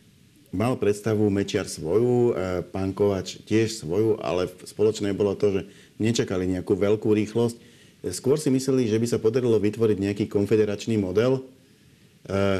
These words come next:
ktorý by nejaký čas fungoval a už z neho ale pozerali,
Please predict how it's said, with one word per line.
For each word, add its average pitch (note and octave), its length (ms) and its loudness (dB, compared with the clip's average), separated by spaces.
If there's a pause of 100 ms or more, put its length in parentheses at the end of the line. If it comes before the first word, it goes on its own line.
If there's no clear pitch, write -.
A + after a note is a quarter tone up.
ktorý A#2+ 380 2
by G#2+ 140 0
nejaký G#2 460 0
čas G2+ 560 -2
fungoval A2 720 0
a F#2+ 180 -8
už A#2 360 0
z - 160 -8
neho C3+ 260 2
ale G#2 240 0
pozerali, A2 640 2